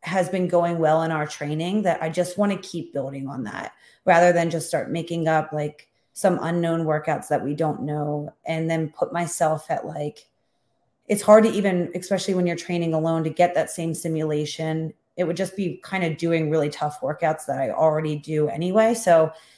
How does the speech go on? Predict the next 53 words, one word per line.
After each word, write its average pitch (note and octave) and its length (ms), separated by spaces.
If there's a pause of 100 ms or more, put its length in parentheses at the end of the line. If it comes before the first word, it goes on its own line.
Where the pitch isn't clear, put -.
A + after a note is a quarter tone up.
(160)
it G#3 80
was G#3 140
like, - 340
take A#3 240
the B3 80
pressure F#3 380
off E3 160
of, E3 80
like, D#3 180
calling E3+ 340
this E3+ 180
a E3+ 60
game D3+ 260
simulation D#3 520
weekend. D#3 480
We'll E3 140
do E3 260
a D#3+ 60
kind F#3+ 220
of F3+ 80
a F3+ 40
peak F3+ 380
week D#3+ 420 (380)
and D#3 140
then D3+ 140
deload. C3+ 460
So D#3 400 (520)
maybe G3+ 340
my F3+ 160
coach F3 420
<laughs> - 60
altered G#3 520
the, F#3 280 (140)
just F#3+ 260
the F#3+ 80
framing F3 500
or D#3+ 140
wording D#3 400
of G3 120
it, B3 200
but D#3+ 320 (560)
yeah, D#3+ 560
I F#3 60
just G3 180
feel G3+ 100
like F#3+ 100
I'm F3+ 140
at E3+ 80
a D#3+ 80
definitely F3 460
a E3+ 60
better D#3+ 380
headspace E3+ 640